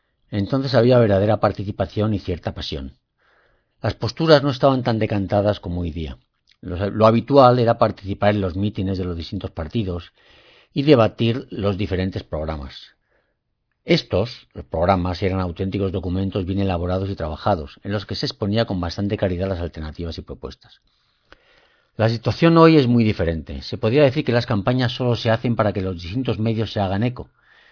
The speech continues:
De hecho, el único ambiente electoral que se respira es el que reflejan los telediarios y algunas emisoras, y además, claro está, de los diarios de papel y digitales. Los programas completos, por lo menos en el caso de Béjar, aún no se conocen.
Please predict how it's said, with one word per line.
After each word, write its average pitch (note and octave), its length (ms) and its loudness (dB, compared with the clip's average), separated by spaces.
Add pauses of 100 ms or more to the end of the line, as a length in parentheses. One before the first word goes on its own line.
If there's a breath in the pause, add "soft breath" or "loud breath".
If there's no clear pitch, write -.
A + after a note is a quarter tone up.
(300 soft breath)
De A#2 160 4
hecho, D#3+ 200 2
el B2+ 80 6
único C3 220 4
ambiente A#2+ 360 2
electoral A2+ 420 0
que G2+ 80 -6
se F#2 120 -6
respira F#2 600 -2 (160)
es - 180 -8
el G#2+ 100 -2
que A2 120 -4
reflejan G2 400 -4
los F#2 120 -6
telediarios F#2+ 760 -2
y - 40 -6
algunas F2 340 -6
emisoras, F2+ 640 -6 (640 soft breath)
y F#2+ 60 -2
además, F#2+ 360 0
claro G#2 360 0
está, G2+ 440 -2
de E2+ 140 -8
los E2+ 220 -6
diarios F#2 320 -4
de F#2+ 80 -2
papel F#2+ 320 -4
y F#2+ 60 -4
digitales. C#2+ 680 -12 (920 soft breath)
Los A2+ 140 0
programas B2+ 400 4
completos, B2+ 640 2 (960)
por A#2 100 -2
lo A#2 80 6
menos D3+ 240 4
en C#3 80 2
el A2 80 2
caso C3+ 240 2
de G#2 80 2
Béjar, B2 380 2
aún A#2+ 180 -2
no A#2 100 -2
se A2+ 100 -6
conocen. C#2 540 -12